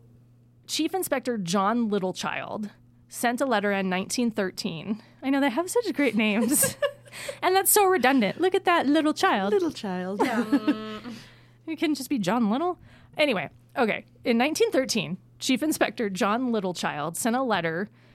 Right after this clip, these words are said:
Speaker 1: that described a Doctor T as a very likely suspect.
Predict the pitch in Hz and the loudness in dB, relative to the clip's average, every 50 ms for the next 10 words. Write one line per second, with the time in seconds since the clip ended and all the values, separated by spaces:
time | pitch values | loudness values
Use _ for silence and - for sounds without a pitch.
0 | - - - 220 208 - 220 208 - - - - 233 214 208 202 202 196 175 - | -20 -6 -4 -4 -2 -2 -2 -2 -2 -2 0 0 2 2 2 2 0 -2 -4 -4
1 | - 220 196 170 165 - 220 180 208 - - 294 269 240 - - 233 202 180 170 | -4 -4 -4 -4 -4 -2 -2 -2 -2 -4 -6 -8 -6 -6 -6 -6 -4 -4 -4 -4
2 | 175 - 196 170 190 170 185 190 202 208 202 190 160 170 170 175 - - 202 180 | -4 -4 -4 -4 -4 -2 -2 0 0 0 0 0 0 0 -2 -4 -6 -6 -4 -4
3 | 180 - - 208 156 - - - - - - _ - - - - - - | -4 -4 -4 -4 -4 -6 -8 -12 -14 -18 -20 _ -20 -20 -18 -18 -18 -18